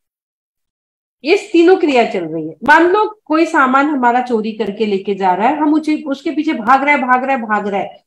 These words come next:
और मन में सोच रहे, "मेरा सामान मिल जाना चाहिए", मनोयोग हो गया। शरीर से हम भाग दौड़ कर रहे हैं,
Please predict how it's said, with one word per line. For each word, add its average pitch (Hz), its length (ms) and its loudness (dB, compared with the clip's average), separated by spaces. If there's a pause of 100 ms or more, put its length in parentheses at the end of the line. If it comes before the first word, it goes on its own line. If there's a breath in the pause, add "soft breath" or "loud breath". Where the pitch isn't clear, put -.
और 269 120 2
मन 277 240 4
में 349 120 4
सोच 254 260 -2
रहे, 262 120 -4
"मेरा 233 240 2
सामान 208 420 -4
मिल 208 160 -4
जाना 247 320 -2
चाहिए", 262 400 -10 (120)
मनोयोग 226 520 0
हो 226 120 -2
गया। 220 300 -8 (200 soft breath)
शरीर 349 400 4
से 403 120 0
हम 370 200 2
भाग 269 340 0
दौड़ 302 200 -2
कर 285 200 -2
रहे 277 260 0
हैं, 302 260 0